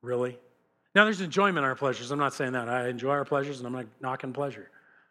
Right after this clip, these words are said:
But is there life in them? Oh, maybe the feeling of life comes when you've had your hit of marijuana and you're done. Maybe the feeling of life happens when you jump out of a plane and the adrenaline rush hits you and you're like, "Ah!"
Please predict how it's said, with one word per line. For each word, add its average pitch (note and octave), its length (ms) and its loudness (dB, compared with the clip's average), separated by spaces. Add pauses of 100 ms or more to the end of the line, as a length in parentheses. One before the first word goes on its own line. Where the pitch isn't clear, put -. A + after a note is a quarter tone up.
(760)
But D3+ 80 6
is D3 140 4
there C3 100 0
life G#2 400 -8
in A#2+ 60 -8
them? B2 200 -10 (680)
Oh, D4 120 10
maybe D4+ 220 4
the C#4+ 100 6
feeling C#4 400 4
of F3 120 2
life D#3 240 4
comes D3+ 340 2
when D#3+ 80 0
you've D3 140 0
had D3+ 200 4
your D3 120 -2
hit D3+ 200 6
of C3 120 -4
marijuana C3+ 760 2
and C3+ 80 0
you're C3 120 -2
done. C3 340 2 (1120)
Maybe C4+ 120 4
the C#4 80 6
feeling C#4+ 340 6
of A3 80 4
life F3 200 6
happens E3 260 4
when E3+ 80 0
you D#3 60 0
jump D#3 180 4
out D3+ 100 4
of D3 80 2
a B2+ 40 -8
plane D3 260 2
and D#3+ 100 -2
the C#3+ 100 2
adrenaline D3 320 2
rush C#3+ 220 4
hits D#3 220 -2
you D#3+ 60 2
and D#3 40 0
you're D#3+ 80 4
like, A3 100 4
"Ah!" B4+ 720 8